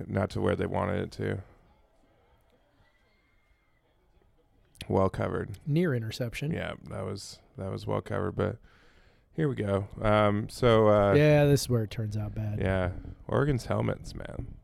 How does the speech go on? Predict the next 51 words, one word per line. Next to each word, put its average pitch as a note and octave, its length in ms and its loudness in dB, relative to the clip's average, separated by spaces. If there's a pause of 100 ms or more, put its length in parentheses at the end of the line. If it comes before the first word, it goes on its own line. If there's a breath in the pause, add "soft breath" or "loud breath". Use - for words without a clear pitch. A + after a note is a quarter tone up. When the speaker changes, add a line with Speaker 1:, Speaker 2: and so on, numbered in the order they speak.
(160)
Speaker 1:
I, - 500 -10
I G#2+ 40 -4
don't, G#2+ 300 -4 (440)
uh, - 60 -16 (540)
is, A2 420 -6
is A2+ 220 -4
silver C#3 580 -2
one C#3+ 200 -2
of C#3+ 80 -4
their C#3 120 0
colors? D3+ 640 -8
I'm, A#2 180 -6
I G#2+ 140 -4
don't A2+ 260 -4
Speaker 2:
Yeah. D3 120 6
Speaker 1:
understand. A2+ 440 2 (500 soft breath)
Speaker 2:
But D#3+ 120 8
Speaker 1:
See, G3 40 12
Speaker 2:
Oregon - 200 12
Speaker 1:
this F3+ 60 6
is, - 40 -6
Speaker 2:
clearly F#3+ 320 10
had D3+ 160 8
a C3+ 40 4
strategy C3+ 520 2
to C#3 80 4
Speaker 1:
this C#3+ 80 4
Speaker 2:
bring C#3 100 6
a C#3 40 4
Speaker 1:
is C#3 60 4
Speaker 2:
lot C3 200 4
of G#2 40 -10
pressure, B2+ 400 2
though. C3+ 300 4 (160)
Speaker 1:
So C#3+ 220 8
this F3+ 180 6
was, F3 160 6
like, A#2 400 8
pretty B2 160 4
much, A2+ 220 4
like, G#2 320 2
Minshew, C#3+ 680 6
the B2+ 80 6
mistakes A#2+ 380 2
he C#3 80 -2
made A#2 220 2
were G#2+ 100 4
usually G#2+ 380 6
in G2 100 2
this. F#2+ 180 2
He, G#2+ 200 0